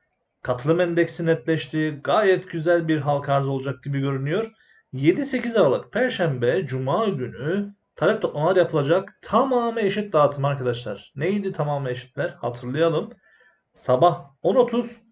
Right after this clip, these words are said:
öğlen bir arasında normal hisse alır gibi emir vereceğiz.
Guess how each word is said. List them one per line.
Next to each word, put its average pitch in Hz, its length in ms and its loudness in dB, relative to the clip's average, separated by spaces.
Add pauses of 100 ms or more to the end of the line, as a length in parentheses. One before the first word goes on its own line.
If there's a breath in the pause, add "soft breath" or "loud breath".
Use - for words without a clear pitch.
(120)
öğlen 180 680 4
bir 220 140 2
arasında 123 720 0
normal 175 560 2
hisse 165 360 -4
alır 175 260 0
gibi 165 480 0
emir 160 260 0
vereceğiz. 110 480 -2